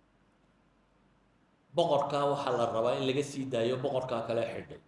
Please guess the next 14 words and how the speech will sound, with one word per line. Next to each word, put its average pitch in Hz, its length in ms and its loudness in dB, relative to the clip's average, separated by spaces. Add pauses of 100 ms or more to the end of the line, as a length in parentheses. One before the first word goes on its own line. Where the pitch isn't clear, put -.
(520)
See 151 160 0
looga 151 220 2
sii 151 160 -6
daynayaa, 143 340 2
waad 139 100 2
u 139 40 0
malaynaysaa? 131 500 -2 (1700)
Nin 151 200 -2
baa 139 120 4
la 127 120 2
soo 135 240 2
diray 117 180 0
waraaq 131 380 2
sida, 90 340 -8